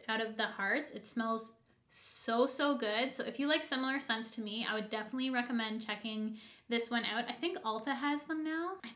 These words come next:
think I saw that. So that would be better if they had them so you can actually smell them, but love that scent. And then this one. Oh my goodness.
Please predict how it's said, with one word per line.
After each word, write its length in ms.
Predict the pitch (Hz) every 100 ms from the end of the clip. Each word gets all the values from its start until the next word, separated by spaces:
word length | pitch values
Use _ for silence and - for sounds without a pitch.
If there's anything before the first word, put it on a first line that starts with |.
| -
think 180 | 320
I 140 | 320 240
saw 300 | 233 208 196
that. 260 | 196 - -
So 80 |
that 140 | 226 254
would 100 | 285
be 100 | 285
better 260 | 247 233
if 140 | 214 214
they 120 | 214
had 260 | 214 208 208
them 120 | 208
so 80 | -
you 80 | 208
can 120 | 214
actually 320 | 208 - 208
smell 260 | - 202 208
them, 180 | 254
but 140 | 226 196 - - _ - -
love 320 | 220 226 240
that 200 | 247 247
scent. 300 | 226 220 220 - - - -
And 180 | - 233
then 220 | 240 226
this 260 | 220 220 -
one. 300 | 175 - - - _ _ _ _ - _ _ _ _ _ _ _ - _ _ _ _ _ _ _ _ 294
Oh 80 |
my 140 | 214 214
goodness. 400 | 233 - -